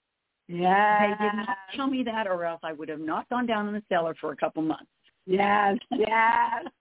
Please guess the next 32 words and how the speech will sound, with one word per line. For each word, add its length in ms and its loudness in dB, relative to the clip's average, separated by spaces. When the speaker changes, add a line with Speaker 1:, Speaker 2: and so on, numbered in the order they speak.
Speaker 1:
Oh, 160 4
my 180 -2
goodness. 540 -4
So 100 2
that's 260 2
very 240 -2
cool. 420 -4
So 160 -4
is 260 -10
there 340 -4
anything 400 -10
else 260 -4
that 140 -6
you 160 -4
can 340 -4
think 220 -8
of 280 -4
that 340 2
you 500 -4
felt 320 2
was, 380 -4
uh, 240 -2
something 320 -2
that 120 -6
was 120 -8
really 340 -4
significant? 760 -4
Or, 120 -2
like, 280 2
what 140 -2
are 60 -6
you, 480 -2